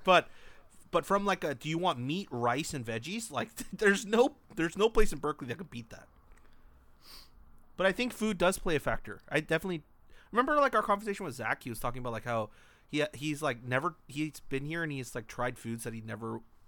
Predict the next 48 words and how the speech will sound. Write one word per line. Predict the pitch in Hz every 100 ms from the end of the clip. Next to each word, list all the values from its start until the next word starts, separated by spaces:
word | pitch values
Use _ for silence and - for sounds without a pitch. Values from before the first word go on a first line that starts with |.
| - -
thought | - 104 107 -
he | 117
would | 107
ever | 107 104 107
have | 110 107 113
in | 127
his | 123
life. | 135 139 170 - -
<laughs> | - -
He's | 190 147
going | - 147 139
back | - 156
to | 147
Fresno. | - 117 98
It's | 139
like, | 120 120
"What | 147
do |
you | 170
mean | 175
you | 147
don't | 131
have, | 135 123 - - -
uh, | 127
Burmese | - 135 120 120 120
food | - 120 101
here?" | 113 113 113 -
<laughs> | -
Like, | - 427 208 - - -
<laughs> | 427 - 403 - - - - - - - - - - - - -
I, | - 160 127
I | 185
think | 240 240
that | 220
experience | 202 - 180 202 185
is | 160
different. | 185 180 139
I | 120
think, | 165 160 - - -
and | 196
then | 208
I | 185
think | 233 233 -
that | 190 156 - - - - - - - -
it | 143 - -
kind | 202 190
of | -
circulates, | - 110 107 - 131 156 - -